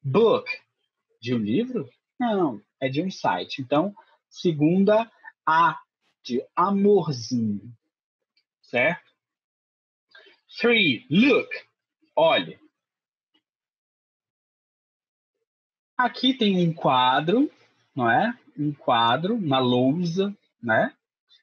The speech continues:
E com algumas palavras escritas. Table, glass, cup, flower, train, shampoo, car e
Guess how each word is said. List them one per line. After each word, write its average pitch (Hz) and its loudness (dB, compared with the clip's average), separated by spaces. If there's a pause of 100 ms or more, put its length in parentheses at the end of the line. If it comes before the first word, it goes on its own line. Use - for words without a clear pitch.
(360)
E 247 4
com 247 2
algumas 226 2
palavras 233 0
escritas. 127 -4 (240)
Table, 151 2 (1120)
glass, 131 0 (360)
cup, 147 0 (520)
flower, 143 2 (240)
train, 139 0 (540)
shampoo, 170 -2 (300)
car 165 2 (400)
e 202 0